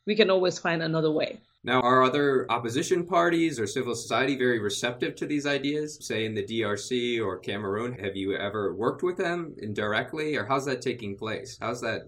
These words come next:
Speaker 2: transfer of techniques taking place?
Speaker 1: Well, we're working with Cameroon and D R C, uh, and, um,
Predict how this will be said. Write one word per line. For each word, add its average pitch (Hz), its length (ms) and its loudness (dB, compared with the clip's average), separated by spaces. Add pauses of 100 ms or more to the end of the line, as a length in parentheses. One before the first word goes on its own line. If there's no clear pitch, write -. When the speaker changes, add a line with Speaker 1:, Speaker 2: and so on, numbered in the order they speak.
(300)
Speaker 2:
transfer 120 520 0
of 98 280 -4
techniques 98 500 -4
taking 92 320 -8
place? - 460 -12 (140)
Speaker 1:
Well, 277 180 8
we're 294 160 10
working 311 320 2
with 214 180 8
Cameroon 196 540 4
and 170 220 4
D 180 120 8
R 175 140 10
C, 196 460 -2 (100)
uh, 170 420 10
and, 175 380 6
um, 165 400 8